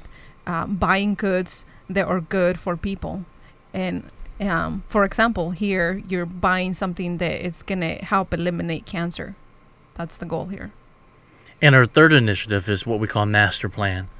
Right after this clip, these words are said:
Speaker 2: And this is to help people reach their, to live the life that they deserve, live the life that they dream.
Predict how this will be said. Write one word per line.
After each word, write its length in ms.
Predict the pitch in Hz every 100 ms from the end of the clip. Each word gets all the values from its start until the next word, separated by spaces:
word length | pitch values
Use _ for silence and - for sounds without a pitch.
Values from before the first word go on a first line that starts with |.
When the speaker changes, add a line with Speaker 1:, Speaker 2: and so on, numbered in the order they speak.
| - - - - -
Speaker 2:
And 100 | 139
this 140 | 143
is 80 | 120
to 60 |
help 200 | 131 117
people 320 | - 117 120 107
reach 380 | 110 104 - -
their, 360 | 113 107 107
to 160 | 101 123
live 400 | 123 131 135 110
the 80 | 110
life 300 | 104 107 -
that 180 | 82 95
they 160 | 101
deserve, 400 | 95 92 156 - 71
live 220 | 143 151
the 60 |
life 220 | 147 131 -
that 120 | 85
they 120 | 107
dream. 500 | 98 101 98 92 87